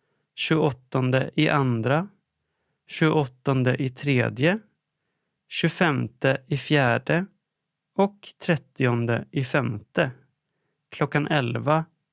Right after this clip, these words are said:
Kulturpunkten. Högläsning av novell med personal från Kulturpunkten. Fri entré. Arrangeras av Kulturpunkten. Bokcafé.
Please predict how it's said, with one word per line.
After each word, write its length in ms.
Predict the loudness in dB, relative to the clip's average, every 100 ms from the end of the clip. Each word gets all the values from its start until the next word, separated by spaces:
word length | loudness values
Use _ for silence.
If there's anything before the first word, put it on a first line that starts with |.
| _ -6
Kulturpunkten. 1120 | -6 -2 -2 -2 -2 -2 -2 -6 -10 -10 -12 _ _ _ _ _ _ _ _ _ _ 0
Högläsning 960 | 2 2 2 2 2 0 0 2 2
av 260 | 0 0 2
novell 520 | 2 4 2 0 -6
med 260 | -4 -2 0
personal 580 | 0 0 0 0 0 -2
från 300 | -2 -2 -2
Kulturpunkten. 1120 | -4 -2 0 0 0 -2 -2 -2 -6 -6 -10 _ _ -2
Fri 300 | 0 2 2
entré. 520 | -2 -2 -4 -6 -6 -16 _ _ _ _ _ _ _ _ _ _
Arrangeras 760 | -2 0 0 -2 -2 -2 -4 -4
av 240 | -4 -4
Kulturpunkten. 880 | -8 -6 -6 -4 -4 -4 -4 -8 -8 _ _ _ _ _ _ _ _ _ _ _ _ _ _ _
Bokcafé. 920 | 0 2 0 -4 -6 -2 0 0 -2